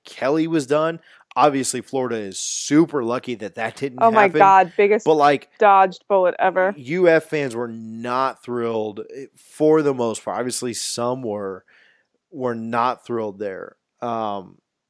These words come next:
Speaker 1: and that's what Landry kept saying. That's what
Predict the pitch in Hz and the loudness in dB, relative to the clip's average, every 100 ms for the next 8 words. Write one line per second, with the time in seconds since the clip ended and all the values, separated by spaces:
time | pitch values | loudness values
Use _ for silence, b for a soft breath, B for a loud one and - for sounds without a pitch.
0 | _ _ _ _ _ _ - 151 151 139 | _ _ _ _ _ _ -6 -4 -4 -8
1 | 120 170 - 220 143 147 160 135 120 117 | 2 4 6 4 4 4 4 2 -2 -4
2 | 107 113 110 143 - 156 | -6 -6 -2 -2 2 0